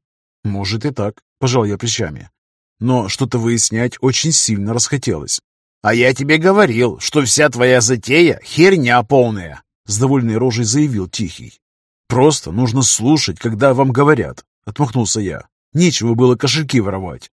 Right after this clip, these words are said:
сейчас бы шли себе спокойно». «Что-то мне подсказывает, кошельки всего лишь повод», — вставила своё слово Лема.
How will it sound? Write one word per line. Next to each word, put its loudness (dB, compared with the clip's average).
сейчас 0
бы -2
шли -2
себе -2
спокойно». -2
«Что-то -2
мне 0
подсказывает, -2
кошельки -2
всего 2
лишь 0
повод», — -2
вставила 0
своё 0
слово -2
Лема. -10